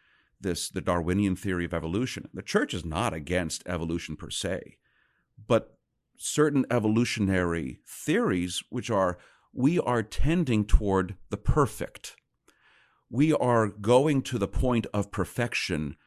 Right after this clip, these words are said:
by evolution itself. When the Holy Father at the time, with all the bishops who were gathered with him,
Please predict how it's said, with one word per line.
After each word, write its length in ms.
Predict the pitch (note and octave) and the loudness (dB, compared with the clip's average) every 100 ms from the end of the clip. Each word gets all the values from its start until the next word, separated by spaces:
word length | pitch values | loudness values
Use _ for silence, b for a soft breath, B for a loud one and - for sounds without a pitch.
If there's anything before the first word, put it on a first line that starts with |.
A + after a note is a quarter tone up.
| _ - | _ -4
by 200 | F#2+ G2 | -2 0
evolution 580 | A#2 G#2 G2+ G2+ G2 F#2 | 0 2 4 4 0 -4
itself. 800 | D#2 - - C3 G#2+ G1+ - - _ b b b b b _ _ _ _ _ - | -6 -4 -4 -4 -6 -10 -18 -20 _ b b b b b _ _ _ _ _ -4
When 160 | A#2+ | 0
the 80 | G#2 | 2
Holy 320 | - E3 G3 | 4 2 2
Father 480 | C3+ C3 C3 A#2 G2 | 0 -2 0 0 0
at 160 | - G2+ | -2 -6
the 80 | G2 | -8
time, 380 | - G#2+ G#2+ F#2 | -6 -2 0 0
with 160 | F#2 - | -4 -2
all 180 | G2+ A2+ | 0 0
the 100 | F#2+ | -2
bishops 420 | E2 G#2+ - - | -2 -2 -4 -8
who 80 | F#2 | -4
were 100 | E2+ | -2
gathered 340 | F#2 F2+ F2 | 0 -2 0
with 180 | G#2 A2 | -2 -2
him, 220 | E2+ B1+ | -8 -8